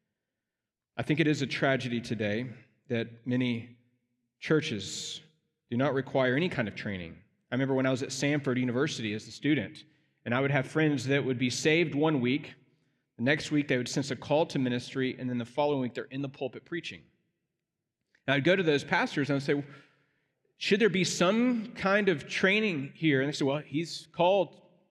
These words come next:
by God, by the Spirit to preach, and who, who am I to say that he shouldn't do it then?" I'm like, "Well, the Spirit's not gonna contradict himself from the Word and being called to being trained." You know, even, even the disciples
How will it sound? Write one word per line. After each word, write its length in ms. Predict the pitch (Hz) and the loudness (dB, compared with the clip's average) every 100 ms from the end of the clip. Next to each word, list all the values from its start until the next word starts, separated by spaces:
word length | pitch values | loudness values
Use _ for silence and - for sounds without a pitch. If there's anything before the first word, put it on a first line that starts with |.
| _ | _
by 200 | - 165 | 0 2
God, 340 | 185 190 202 160 | 4 4 4 4
by 160 | 175 | 4
the 100 | 180 | 2
Spirit 640 | 180 - - 208 214 170 - | 0 -2 0 4 4 4 -2
to 80 | 165 | -8
preach, 560 | - - 214 - - | -4 0 0 0 -4
and 240 | 151 143 131 - _ _ | -2 -2 -6 -12 _ _
who, 220 | 165 175 | 4 4
who 160 | 139 202 | 4 4
am 100 | 180 | 6
I 180 | 190 | 4
to 100 | 185 | 2
say 180 | 160 180 | 2 2
that 100 | 170 | 4
he 80 | 160 | 4
shouldn't 400 | 151 180 156 131 | 2 0 0 -2
do 140 | 226 | -2
it 180 | 131 - | -6 -6
then?" 140 | 95 82 _ _ _ _ _ _ _ _ | -18 -20 _ _ _ _ _ _ _ _
I'm 60 | 151 | -16
like, 140 | 139 | -10
"Well, 100 | - | -8
the 60 | 127 | -8
Spirit's 320 | - 165 139 | 0 0 0
not 100 | 143 | -4
gonna 120 | 131 | -4
contradict 460 | - 120 113 117 110 | -4 -6 -6 -8 -10
himself 400 | 101 - 104 - | -12 -10 -10 -12
from 180 | 95 95 _ _ _ _ | -20 -20 _ _ _ _
the 60 | 117 | -4
Word 200 | 117 120 | -2 0
and 120 | 104 | -2
being 180 | 113 113 | -6 -8
called 400 | - 135 123 104 | -6 -4 -4 -6
to 200 | 113 101 - _ _ _ - | -8 -10 -12 _ _ _ -8
being 120 | 117 | -4
trained." 200 | - 139 | 0 2
You 80 | 143 | 2
know, 60 | |
even, 340 | 139 147 151 143 | 2 2 2 2
even 180 | 156 | 2
the 80 | 156 | 2
disciples 760 | 147 - 170 202 101 - - | -2 -2 -2 -2 -12 -14 -18